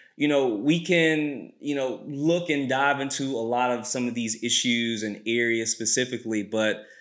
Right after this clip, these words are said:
um, before we do that, and we will do that as we move into the conversations, um, through these next couple of episodes, I do wanna kinda set the foundation, um, to, to understand,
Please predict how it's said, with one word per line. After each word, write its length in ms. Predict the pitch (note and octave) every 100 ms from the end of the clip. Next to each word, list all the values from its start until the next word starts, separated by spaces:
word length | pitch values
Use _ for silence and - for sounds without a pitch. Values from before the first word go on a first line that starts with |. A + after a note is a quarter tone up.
| - _ -
um, 380 | A2 A2 G2+ G#2+
before 400 | A#2 D#3+ E3 C#3+
we 140 | C#3
do 260 | A#2+ C#3 B2+
that, 220 | A#2 A2
and 100 | A2
we 80 | A2+
will 400 | G#2+ B2+ A#2+ G#2
do 180 | A#2+
that 160 | A#2 A2
as 180 | G#2 A2
we 60 |
move 240 | G#2+ A2+ A2
into 160 | G#2+
the 80 | G#2+
conversations, 1120 | - A2 G2 G2 - A#2+ A#2 A2 G#2 G2 F#2+ -
um, 280 | G2+ F#2+
through 140 | G#2+ G#2+
these 200 | G#2 G2+
next 300 | G#2 - -
couple 240 | A2 G2
of 100 | F2+
episodes, 800 | - C3+ - A2 G#2 G2 F#2+ - - - -
I 60 | A#2
do 220 | A#2+ E3
wanna 200 | D3+ D3
kinda 240 | C#3+ C3
set 340 | B2 - C3+ -
the 60 |
foundation, 960 | A#2+ B2 A#2 A2+ A2 A2+ - G#2+ G#2 G#2 _
um, 380 | G2+ G#2 G#2 G2
to, 340 | - A2 G2 -
to 220 | A2+ -
understand, 1040 | C3+ C#3+ B2+ - - A#2+ A#2+ A2+ G#2+ G2+